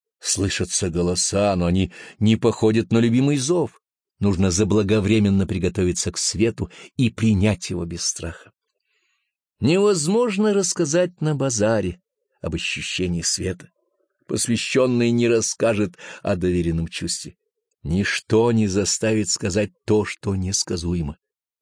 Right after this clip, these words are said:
В этом можно отличить посвящённого от обманщика, который умеет закатить глаза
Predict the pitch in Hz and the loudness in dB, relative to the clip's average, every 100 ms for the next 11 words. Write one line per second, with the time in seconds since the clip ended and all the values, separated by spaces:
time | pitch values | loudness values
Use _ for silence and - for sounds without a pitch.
0 | _ 98 101 190 180 170 151 156 180 135 | _ -6 0 0 0 0 2 2 0 0
1 | 147 - 127 - 165 - 135 - 120 107 | -2 0 -2 -2 -4 -2 -2 -2 -2 -2
2 | - - 202 185 180 175 - 143 - 135 | -2 0 0 2 2 0 -2 -6 -4 -4
3 | 120 107 85 - - - - 82 - 90 | 0 2 0 -2 -6 -8 -10 -16 -14 -6
4 | 95 87 92 80 - 90 - 85 87 85 | -2 0 0 -2 -4 -6 -6 -6 -2 0
5 | 95 175 | 0 0